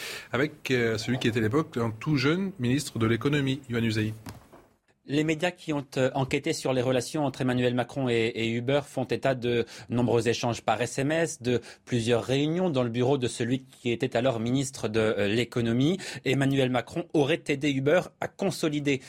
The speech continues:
Speaker 2: ses positions en France. Alors il n'y a rien d'illégal, c'est même plutôt le rôle d'un ministre de recevoir les grandes entreprises qui sont présentes en France ou celles qui veulent, euh, s'implanter dans notre pays. Emmanuel Macron au secours d'Uber,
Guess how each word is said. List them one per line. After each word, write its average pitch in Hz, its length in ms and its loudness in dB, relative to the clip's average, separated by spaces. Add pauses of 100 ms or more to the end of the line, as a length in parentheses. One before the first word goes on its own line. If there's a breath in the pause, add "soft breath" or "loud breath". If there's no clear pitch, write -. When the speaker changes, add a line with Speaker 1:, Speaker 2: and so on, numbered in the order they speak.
(160 loud breath)
Speaker 2:
ses - 160 -8
positions 110 720 -2
en 98 80 0
France. 202 360 0
Alors 120 200 2
il 110 100 0
n'y 113 100 0
a 101 40 0
rien 110 400 -2
d'illégal, 107 480 0
c'est - 220 -8
même 117 160 -2
plutôt 117 340 -2 (320 loud breath)
le 104 140 0
rôle 117 240 2
d'un 104 180 -2 (240 loud breath)
ministre 143 520 0
de 113 140 -2
recevoir 135 540 0
les 120 100 -2
grandes 120 280 0
entreprises 123 500 -2
qui 113 100 -8
sont 117 200 -6
présentes 127 500 -2
en 110 60 0
France 175 320 -2
ou 120 40 -2
celles 143 220 -2
qui - 140 -10
veulent, 131 180 0 (300 loud breath)
euh, 113 60 -2
s'implanter 143 680 0 (260 loud breath)
dans 131 120 0
notre 131 260 0
pays. 117 320 0
Emmanuel 156 440 2
Macron 147 320 -2
au 123 40 4
secours 113 480 0
d'Uber, 127 320 0